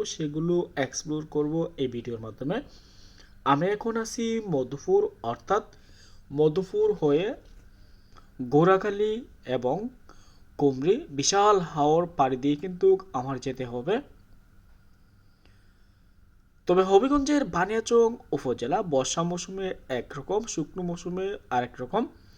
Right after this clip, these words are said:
তবে শুকনো মৌসুমে যখন এই অঞ্চলে যাবেন ঘুরতে বা এই অঞ্চলে যখন সৌন্দর্য উপভোগ করতে যাবেন,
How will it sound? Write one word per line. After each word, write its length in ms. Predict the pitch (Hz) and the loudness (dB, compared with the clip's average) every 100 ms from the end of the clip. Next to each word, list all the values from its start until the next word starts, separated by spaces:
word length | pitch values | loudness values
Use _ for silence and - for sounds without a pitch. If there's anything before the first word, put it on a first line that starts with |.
| - - - - - - | -20 -20 -20 -20 -20 -4
তবে 160 | 180 180 - | 0 2 2
শুকনো 300 | 233 - 247 | 0 0 -2
মৌসুমে 300 | 240 247 254 247 | -2 0 0 0
যখন 280 | 240 247 240 240 - | 0 4 4 4 0
এই 140 | 165 156 | 4 4
অঞ্চলে 440 | 143 - - 403 403 403 185 - | 4 -2 0 4 4 4 0 -4
যাবেন 360 | 123 110 147 220 247 - - - | -2 -2 -2 -4 -6 -16 -20 -14
ঘুরতে 480 | 123 135 147 - 226 220 147 | -2 -2 -2 4 4 6 2
বা 100 | 143 - | 0 0
এই 80 | 180 | 0
অঞ্চলে 420 | 175 160 - 151 143 147 | 2 0 0 0 2 0
যখন 220 | 196 233 285 - - - - - - - - - - - - - | 0 -2 -4 -12 -20 -20 -20 -20 -20 -20 -20 -20 -20 -20 -18 -4
সৌন্দর্য 440 | 180 202 240 233 233 220 - | 0 2 2 4 6 4 2
উপভোগ 320 | 143 160 165 165 | -4 -4 -4 -4
করতে 220 | 143 - 123 | -6 -4 -2
যাবেন, 260 | 135 190 | -2 -2